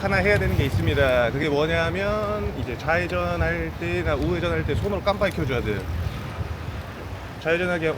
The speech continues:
오 미터 전에 왼손을 쭉 뻗어줘야, "아, 저 중국인 쉐기 좌회전 하는구나"라고 하면서 알아요. 꼭 참고하시고. 자전거 타고 무단횡단 하면 안 돼요. 이어폰 꽂고 와도 안 되고.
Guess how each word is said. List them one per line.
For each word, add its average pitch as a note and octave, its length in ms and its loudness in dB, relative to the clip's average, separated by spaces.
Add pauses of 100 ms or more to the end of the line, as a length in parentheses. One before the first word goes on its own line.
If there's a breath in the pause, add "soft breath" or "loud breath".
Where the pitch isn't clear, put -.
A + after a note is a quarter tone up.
오 C#3+ 60 0
미터 E3 380 -4
전에 F3+ 640 -2
왼손을 E3 420 -2
쭉 F#3 140 -6
뻗어줘야, E3+ 680 2 (120)
"아, F3+ 440 4
저 D#3+ 180 -2
중국인 E3+ 460 -4
쉐기 E3+ 640 -4
좌회전 D#3 340 0
하는구나"라고 D#3 840 0
하면서 C#3 260 -2
알아요. C3 560 2 (880)
꼭 D3+ 120 -2
참고하시고. D3 800 0 (1900)
자전거 F#3 200 2
타고 F#3 160 4
무단횡단 F3+ 340 4
하면 F3+ 120 2
안 C#3 100 0
돼요. C3+ 180 0
이어폰 C#3 260 -2
꽂고 D3+ 200 -2
와도 C#3 220 2
안 A2 100 0
되고. A#2 460 -2